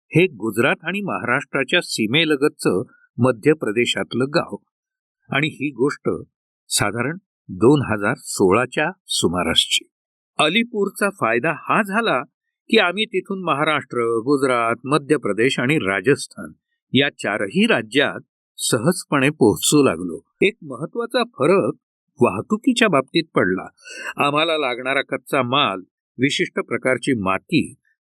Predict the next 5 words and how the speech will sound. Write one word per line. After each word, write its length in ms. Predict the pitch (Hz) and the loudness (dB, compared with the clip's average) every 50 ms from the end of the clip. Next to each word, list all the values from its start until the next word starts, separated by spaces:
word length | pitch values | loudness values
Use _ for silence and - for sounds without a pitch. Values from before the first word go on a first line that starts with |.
| _ - | _ -4
अलिराजपूर 680 | 127 131 147 175 180 180 180 175 - _ - 185 190 190 | -2 2 2 2 2 2 0 -4 -8 _ -4 -2 -2 -2
भागातूनच 800 | 151 98 104 107 107 - 131 - - 151 151 160 180 190 - - | -4 -4 -4 -2 0 -2 -2 0 0 0 2 2 0 0 -2 -4
नांदेडमध्ये 1000 | 113 101 110 110 104 107 110 107 131 135 131 113 107 98 117 151 - - - 113 | -4 -2 -2 -2 -2 -2 -2 0 0 0 0 -2 -2 -2 0 -2 -2 -2 -4 -4
आणावी 300 | 107 104 113 113 117 123 | -2 0 0 2 2 2
लागते. 380 | 117 - - _ - - 85 | 2 0 -2 _ -14 -14 -14